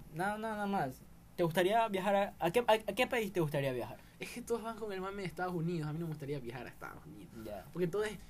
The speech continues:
Speaker 2: ah, que me quiero ir a Nueva York, o me quiero ir a Los Ángeles, a
Speaker 1: Ya.
Speaker 2: conocer Disney. No, yo me iría a, a ver, me, me gustaría ir a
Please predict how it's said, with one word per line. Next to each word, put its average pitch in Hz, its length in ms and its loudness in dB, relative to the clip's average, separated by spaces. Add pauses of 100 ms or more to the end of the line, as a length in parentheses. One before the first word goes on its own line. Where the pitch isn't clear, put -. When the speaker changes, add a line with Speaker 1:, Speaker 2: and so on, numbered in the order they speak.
(180)
Speaker 2:
ah, 247 260 -6
que 220 80 -10
me 208 100 -10
quiero 208 220 -6
ir 196 60 -2
a 196 40 -2
Nueva 180 260 -8
York, 196 680 -8 (220)
o - 40 -16
me - 140 -12
quiero 185 220 -4
ir 175 100 -4
a 165 40 -2
Los 160 120 -6 (100)
Ángeles, 190 920 -2 (160)
a 175 80 -8
Speaker 1:
Ya. - 60 -8
Speaker 2:
conocer 170 340 -4 (160)
Disney. 202 800 -4 (240)
No, 233 260 2
yo 214 160 6
me 226 120 2
iría 226 280 4
a, 143 840 0
a - 20 -2
ver, 139 220 -2
me, 156 160 0
me 170 80 0
gustaría 185 340 0
ir 226 220 -4
a 127 420 -4